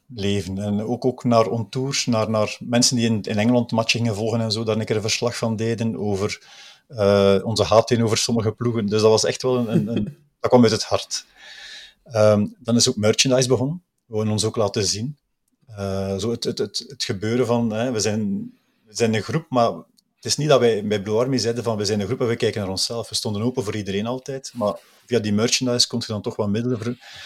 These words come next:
Speaker 1: krijgen, maar kon ook je stem, allee, kon laten zien van: "We staan hier", hè. Ehm, dat is heel snel begonnen. In het begin was dat een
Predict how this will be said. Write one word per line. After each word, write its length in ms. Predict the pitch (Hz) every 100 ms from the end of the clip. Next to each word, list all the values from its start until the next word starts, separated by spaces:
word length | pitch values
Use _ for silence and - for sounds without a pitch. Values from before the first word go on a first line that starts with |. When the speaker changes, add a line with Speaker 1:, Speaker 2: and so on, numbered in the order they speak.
| - - -
Speaker 1:
krijgen, 280 | - 110 117
maar 80 | 107
kon 180 | - 104
ook 140 | 104
je 60 | 123
stem, 480 | - - 101 110 113
allee, 280 | 101 98 -
kon 180 | 107 101
laten 240 | 98 101
zien 180 | 98 110
van: 120 | 110
"We 80 | 98
staan 360 | - - 95 104
hier", 120 | 90
hè. 60 | 104 - _ _ - - - - _ - 101
Ehm, 280 | 101 98
dat 120 | 95 104
is 80 | -
heel 140 | 127
snel 260 | - 123 120
begonnen. 380 | 110 120 127 127
In 60 |
het 80 | 117
begin 260 | 101 120 147
was 200 | 139 123
dat 160 | 123 107
een 140 | 90